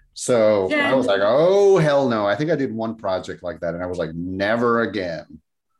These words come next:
Speaker 2: I have a lot of thoughts about this as prob-, as the only one here working for, like,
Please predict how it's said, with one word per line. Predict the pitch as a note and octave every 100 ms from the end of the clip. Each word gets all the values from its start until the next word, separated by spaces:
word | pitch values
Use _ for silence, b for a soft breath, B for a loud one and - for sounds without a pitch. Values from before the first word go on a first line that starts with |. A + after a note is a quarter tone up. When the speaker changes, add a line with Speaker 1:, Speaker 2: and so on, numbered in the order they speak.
| _
Speaker 2:
I | B3+
have | D#4+ D#4 D#4
a | C#4+
lot | A#3+ A#3
of | C4
thoughts | B3+ A#3 B3+ B3+
about | B3 C4 C4
this | C4+ D4 -
as | A3+ G#3+ A3
prob-, | A#3 A3 A3 G#3 -
as | A3 F#3+
the | G#3+ G#3+
only | A3 A3+ A3+
one | G#3+ G#3
here | G#3 G#3 G#3 G3+
working | G3 G3 G3+ F#3+
for, | F#3+ F#3+
like, | F3+ F3+